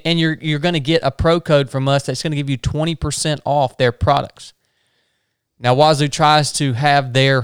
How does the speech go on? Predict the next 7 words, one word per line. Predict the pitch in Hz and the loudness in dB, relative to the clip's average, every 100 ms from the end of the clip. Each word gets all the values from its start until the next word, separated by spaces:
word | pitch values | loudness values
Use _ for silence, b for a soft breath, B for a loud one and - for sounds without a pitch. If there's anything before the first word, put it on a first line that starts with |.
| 117 | -4
products | - 151 143 139 - | -2 2 4 2 -2
made | 143 135 139 135 127 _ _ _ _ _ _ _ | -2 2 2 0 -4 _ _ _ _ _ _ _
one | 123 147 147 | 0 2 4
hundred | 151 143 127 | 2 0 -4
percent | 135 - 139 - - | -4 -2 -2 -4 -2
in | 156 160 | 0 0
the, | 139 135 | 0 -2